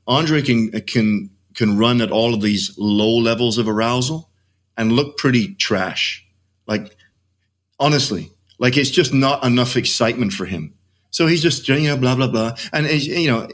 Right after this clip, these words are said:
even a local competition, even a national competition, even some international competitions, that's not enough arousal for him to, to be able to squeeze all of the stuff we need out of him. He almost requires, like, a,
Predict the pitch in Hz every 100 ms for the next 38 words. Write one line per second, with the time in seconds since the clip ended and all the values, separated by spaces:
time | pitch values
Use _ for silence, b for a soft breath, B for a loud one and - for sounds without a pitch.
0 | - 165 165 147 127 143 143 139 143 123
1 | 147 - 160 151 107 107 123 - 135 139
2 | 139 131 147 143 151 151 B B 180 208
3 | 208 190 165 151 147 135 127 143 - 131
4 | 127 208 - - 90 - - - _ _
5 | _ _ _ 139 127 131 139 151 151 139
6 | 143 127 113 110 120 139 147 117 98 104
7 | 110 123 104 107 104 - - 104 113 120
8 | 131 131 113 101 - B - - 131 135
9 | 131 107 - 131 147 151 127 113 - -
10 | 135 131 117 110 110 107 101 98 87 -
11 | _ _ _ _ _ _ _ 135 139 147
12 | 175 175 139 131 131 135 127 117 107 110
13 | 107 104 104 95